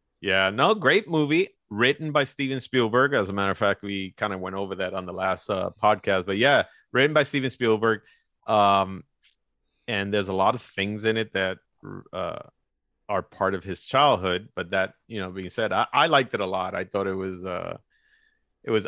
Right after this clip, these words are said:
I thought it was fun, and I liked the whole theme on the fact that, you know, the, the place is haunted because of, it was, uh, built above a, uh,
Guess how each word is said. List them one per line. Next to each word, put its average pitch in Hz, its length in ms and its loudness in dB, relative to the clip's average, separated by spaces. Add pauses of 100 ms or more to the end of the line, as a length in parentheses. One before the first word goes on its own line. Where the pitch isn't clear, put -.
I 143 160 4
thought 151 160 6
it 131 40 6
was 117 180 2
fun, 117 600 -2 (880)
and 95 400 0
I 107 140 0
liked 101 400 2
the 98 100 2
whole 98 220 -2
theme 95 600 -4 (300)
on 85 440 -4
the 82 80 -8
fact 87 360 -4
that, 82 320 -2
you 87 140 -10
know, 78 300 -14 (1000)
the, 85 420 -8
the 101 100 -6
place 92 340 -4
is 85 100 -8
haunted 95 480 -2
because 85 480 -4
of, 82 240 -6 (720)
it 90 100 -10
was, 85 180 -8
uh, 85 120 -2
built 90 400 -2
above 85 340 -2
a, 82 280 -4
uh, 78 40 -10